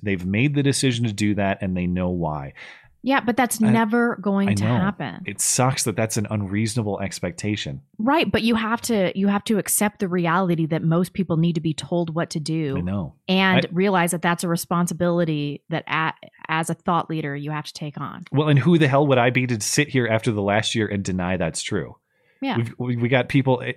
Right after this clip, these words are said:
Speaker 1: again, if Fauci told everyone to stick a thumb up their ass and walk around the grocery store, half of people would do it.
Speaker 2: For
Speaker 1: That's
Speaker 2: sure.
Speaker 1: a problem.
Speaker 2: Yeah,
Speaker 1: And
Speaker 2: it's
Speaker 1: I can't deny
Speaker 2: reassuring
Speaker 1: that.
Speaker 2: too, though, because you don't have to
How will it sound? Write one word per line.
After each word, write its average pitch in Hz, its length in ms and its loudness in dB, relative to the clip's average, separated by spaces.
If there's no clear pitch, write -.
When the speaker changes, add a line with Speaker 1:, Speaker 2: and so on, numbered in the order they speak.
Speaker 1:
again, 117 320 2
if 113 200 -2
Fauci 131 420 0
told 120 300 2
everyone 113 320 0
to 104 60 0
stick - 260 -2
a 104 60 0
thumb - 380 -4
up 127 140 -2
their 110 180 4
ass 113 280 2
and 98 120 -2
walk 104 220 0
around 107 180 0
the 104 60 -2
grocery 104 340 0
store, 92 240 -2
half 98 240 0
of 101 80 -4
people 101 260 -4
would 85 140 -4
do 95 180 0
it. - 160 -12
Speaker 2:
For 202 100 -2
Speaker 1:
That's 123 220 4
Speaker 2:
sure. 131 60 2
Speaker 1:
a - 20 -2
problem. 107 540 -2
Speaker 2:
Yeah, 247 280 2
Speaker 1:
And 113 240 0
Speaker 2:
it's 208 160 -2
Speaker 1:
I 120 60 2
can't 214 100 2
deny 277 60 6
Speaker 2:
reassuring 269 440 4
Speaker 1:
that. 185 80 2
Speaker 2:
too, 254 220 2
though, 156 220 2
because 160 280 0
you 175 60 2
don't 185 200 0
have 170 280 -4
to 151 500 -4